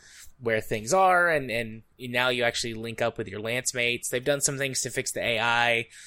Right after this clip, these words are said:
It's not great. There's mods that do it better, but it's better than it was before. So your lance mates aren't ridiculous and, like, constantly, like, shooting you in the back and killing you.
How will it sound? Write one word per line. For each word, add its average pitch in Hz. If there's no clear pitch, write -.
It's -
not 110
great. 120
There's 113
mods 110
that 110
do 110
it 98
better, 110
but 104
it's 104
better 107
than 101
it 92
was 107
before. 143
So 127
your 107
lance 123
mates 113
aren't 113
ridiculous 123
and, 107
like, 87
constantly, 117
like, 104
shooting 117
you 117
in 113
the 113
back 107
and 113
killing 117
you. 113